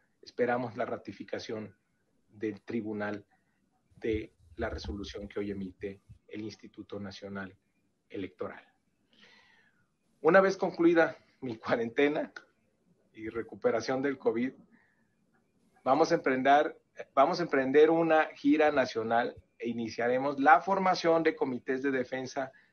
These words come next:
de la Cuarta Transformación a lo largo y ancho del territorio nacional,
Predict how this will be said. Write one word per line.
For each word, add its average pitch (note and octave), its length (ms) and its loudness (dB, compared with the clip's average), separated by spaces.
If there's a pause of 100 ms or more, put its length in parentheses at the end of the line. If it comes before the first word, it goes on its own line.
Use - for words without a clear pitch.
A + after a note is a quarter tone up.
(320)
de A#2 160 0
la A#2 160 2
Cuarta B2+ 420 2
Transformación A#2+ 840 -4 (460)
a - 80 -12
lo A2+ 140 -2
largo D3 360 4
y D#3 80 6
ancho D3 280 4
del C3+ 120 0
territorio B2+ 540 0
nacional, A#2 580 -4